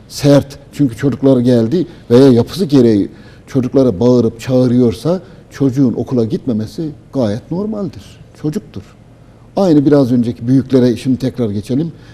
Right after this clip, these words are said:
Biz tanıdığımız bir çevredeyiz. Tanımadığımız bir televizyonuna gitmiş olsak, orada bulunacak olsak bir müddet, orada çalışacak olsak,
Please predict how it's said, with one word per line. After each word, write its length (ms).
Biz 140
tanıdığımız 560
bir 40
çevredeyiz. 720
Tanımadığımız 800
bir 120
televizyonuna 880
gitmiş 360
olsak, 480
orada 360
bulunacak 460
olsak 320
bir 60
müddet, 360
orada 320
çalışacak 540
olsak, 480